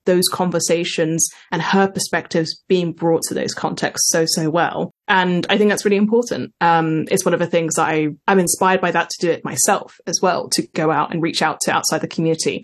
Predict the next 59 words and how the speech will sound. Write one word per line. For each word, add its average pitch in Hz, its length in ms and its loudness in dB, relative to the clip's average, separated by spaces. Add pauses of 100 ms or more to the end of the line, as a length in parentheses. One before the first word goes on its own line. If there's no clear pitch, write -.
(120)
I 226 100 6
do 254 180 4
understand 196 640 2
why 170 200 2
as 196 140 2
a 202 60 -4
community 202 580 0
that 170 200 -2
we 170 120 -8
do 165 200 0
like 156 240 0
to - 80 -10
keep - 200 -4
to - 100 -4
ourselves, 170 640 0 (100)
um, 165 420 0 (120)
in 151 120 0
that 147 240 0 (440)
we've 160 420 0
had, 160 360 0 (100)
many 214 240 4
people 220 200 0
have - 60 -8
had 180 140 -2
bad 160 180 0
experiences - 760 -2 (160)
of 175 140 -2
going 160 240 2
out 156 140 0
the - 80 -6
community 156 560 0
and 170 120 0
come 170 220 0
back 175 220 0
to - 120 -10
the 170 60 -4
safety 175 420 0
of 160 100 -2
being 156 220 0
in 156 120 0
the 156 100 0
community. 151 580 -2
I 170 120 2
do 180 200 0
really 165 200 0
understand 165 520 -2
that, 226 200 2 (120)
but 190 120 0
I 180 80 2
think 190 180 2
it 180 120 -2
is 180 140 2
something 175 220 0
we 170 100 0
do 170 120 0
need 165 160 0
to - 60 -6
think 170 200 -2
about - 380 0